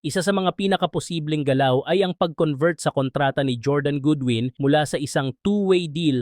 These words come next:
patungo sa isang standard N B A contract. Ayon kay Jovan Buha ng The Athletic, malaki ang tsansa na maisama si Goodwin sa playoff roster. Bukod dito, naniniwala rin ang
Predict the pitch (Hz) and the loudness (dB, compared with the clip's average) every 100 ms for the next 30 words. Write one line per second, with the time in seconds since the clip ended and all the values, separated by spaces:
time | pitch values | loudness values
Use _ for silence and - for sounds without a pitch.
0 | - 135 156 160 160 - 139 - 156 135 | -2 -2 0 0 0 -2 -4 -2 -2 -2
1 | - - 160 156 147 131 151 143 135 135 | -4 -2 0 2 2 0 -2 -2 -2 -2
2 | 131 120 123 117 135 113 - - - 156 | -2 0 -2 -2 -2 -2 -4 -12 -2 2
3 | 170 175 165 127 156 147 151 139 175 147 | 2 2 0 4 4 4 0 2 2 4
4 | 165 147 123 151 147 135 131 - 151 156 | 4 2 0 0 0 -2 -4 -2 0 0
5 | - 127 - 143 143 135 165 139 - 160 | 0 -2 -2 -2 -2 -2 -2 -4 -2 -2
6 | 160 - 165 156 139 139 139 165 151 147 | -2 0 0 0 -2 -4 -4 -2 -2 -4
7 | 147 131 160 143 143 135 139 - 131 131 | -4 0 0 2 0 0 -4 -2 -2 -2
8 | 123 - 120 104 - - 104 - 143 156 | -6 -4 -4 -4 -2 -4 -4 -2 0 2
9 | 143 175 175 175 156 156 160 160 160 160 | 0 -4 0 0 2 0 2 2 2 2
10 | 160 151 | 0 -2